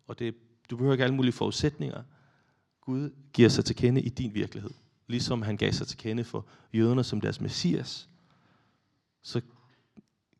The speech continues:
gav han sig til kende for officeren som den her overofficer, som den egentlige kejser,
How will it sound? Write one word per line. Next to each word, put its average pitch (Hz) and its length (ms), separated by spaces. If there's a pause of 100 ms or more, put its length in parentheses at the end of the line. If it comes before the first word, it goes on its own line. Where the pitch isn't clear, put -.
gav 120 120
han 107 100
sig 107 140
til - 100
kende 110 280
for 98 400 (300)
officeren 107 500
som 98 180
den 104 180
her 104 220 (100)
overofficer, 107 800
som 104 220
den - 180
egentlige 117 380
kejser, 98 420